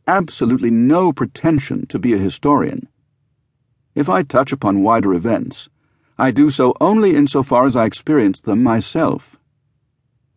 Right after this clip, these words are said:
It would be wrong, too, to characterize the work as a memoir. My own life is only of importance to the extent that it was dragged into the stream of world events.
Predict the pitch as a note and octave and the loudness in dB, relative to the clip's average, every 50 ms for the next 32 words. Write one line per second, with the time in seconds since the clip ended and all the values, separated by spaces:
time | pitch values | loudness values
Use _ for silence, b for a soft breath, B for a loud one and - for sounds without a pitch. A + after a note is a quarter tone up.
0 | _ - - A#2 D3 E3 E3 G#3 G3 G3 G3+ F#3+ F#3+ F#3+ D#3 - - F#3+ E3+ C3 | _ -6 -2 0 2 2 2 2 2 2 2 2 2 0 -2 -2 -2 0 0 0
1 | C3 A#2+ - - D3+ C#3 C#3 C3+ C3+ B2+ A#2+ A#2+ A#2+ F#2+ A#2+ A2 G#2+ F#2+ F#2+ G#2 | 0 -2 -2 0 2 2 2 2 0 2 2 2 0 0 -2 0 0 0 0 -2
2 | - A#2+ G#2+ F#2 A2 G#2+ A2+ B2+ D3 D3+ D3 C3 F#2+ - - - - - - _ | -2 -4 -4 -2 0 0 2 2 4 4 2 2 0 0 -2 -4 -8 -10 -14 _
3 | _ _ _ _ _ _ _ _ _ _ _ _ _ _ _ _ _ _ - - | _ _ _ _ _ _ _ _ _ _ _ _ _ _ _ _ _ _ -4 -2
4 | D3 D#3+ - E3 G#3 G#3+ G3 F3+ E3 D3 G2+ D#2+ - - _ _ _ _ - - | 0 0 0 0 0 0 0 0 0 0 0 -2 -4 -6 _ _ _ _ -6 -6
5 | A#2 C#3 - - - F3+ G3+ G#3 F#3+ C#3+ B2 G#2 A2+ G#2 G2 - - G#2 F2 - | -6 -6 -6 -4 -2 0 0 2 2 2 2 2 0 -4 -4 -2 -2 -4 -2 -2
6 | D#2 F#2 A2 - - C3+ A2+ A#2 A#2+ A#2 - - - - D3+ C#3 C3+ C3 - _ | -2 -2 -2 -2 -4 -4 -2 -2 -2 -4 -4 -6 -4 -2 0 0 0 -2 -4 _
7 | _ _ _ - C#3 C#3+ B2+ C3 A2+ G#2+ G2+ - C3 C#3+ D3+ E3+ F3+ F#3 F#3 E3+ | _ _ _ -2 0 0 0 0 -2 -2 -4 0 0 2 2 4 2 2 0 0
8 | C#3 - C#3+ C#3+ C#3 A#2+ C3 - - - - C3+ C3 C3+ C3+ A#2+ G#2+ A2+ A#2 C3 | -2 0 0 0 0 0 -2 -4 -6 -4 0 2 4 4 2 2 0 0 2 2
9 | C3+ C3+ B2 B2 A2+ A2 B2+ A2 F2 - - - - - - | 2 2 0 -2 -2 -2 -2 -2 -2 -4 -6 -12 -20 -20 -20